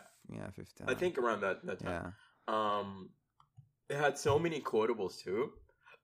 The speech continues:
Speaker 1: Yeah.
Speaker 2: Like, uh, there was a moment where, like, vampires are walking out, like, they're clubbing,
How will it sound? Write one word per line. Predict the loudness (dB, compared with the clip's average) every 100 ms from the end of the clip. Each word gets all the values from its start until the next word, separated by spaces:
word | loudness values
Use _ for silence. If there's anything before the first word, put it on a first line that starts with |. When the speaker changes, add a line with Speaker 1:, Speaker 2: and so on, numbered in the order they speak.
| _
Speaker 1:
Yeah. | -2 0 2
Speaker 2:
Like, | 2 2 0 -2 2
uh, | 4 4 2
there | 4 6
was | 6
a | 4
moment | 2 2 2 2
where, | 2 2
like, | 0 -2
vampires | -2 -2 0 0 0
are | 0
walking | 0 0 -2 -2
out, | -2 -2 -4
like, | -6 -4
they're | -2 -2
clubbing, | 0 0 0 -2